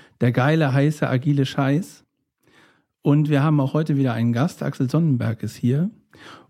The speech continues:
Und wir haben uns das Thema ausgesucht und ich finde das besonders, äh, cool, weil ich neulich hier in Köln auf einer Veranstaltung war und da habe ich den Clemens kennengelernt. Clemens, falls du zuhörst, äh, schöne Grüße.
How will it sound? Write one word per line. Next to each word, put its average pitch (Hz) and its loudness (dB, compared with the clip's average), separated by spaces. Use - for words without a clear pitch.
Und 147 2
wir 143 2
haben 170 2
uns 160 0
das 151 0
Thema 170 2
ausgesucht 170 0
und 156 2
ich 143 0
finde 160 0
das 147 -4
besonders, 143 0
äh, 135 2
cool, 180 2
weil 135 0
ich 147 -2
neulich 151 2
hier 147 0
in 135 4
Köln 156 2
auf 123 0
einer 131 2
Veranstaltung 120 0
war 117 2
und 135 2
da 123 2
habe 131 0
ich - -4
den 123 0
Clemens 131 0
kennengelernt. 123 0
Clemens, 135 0
falls 131 -4
du 120 -4
zuhörst, 139 0
äh, 127 2
schöne 131 2
Grüße. 180 0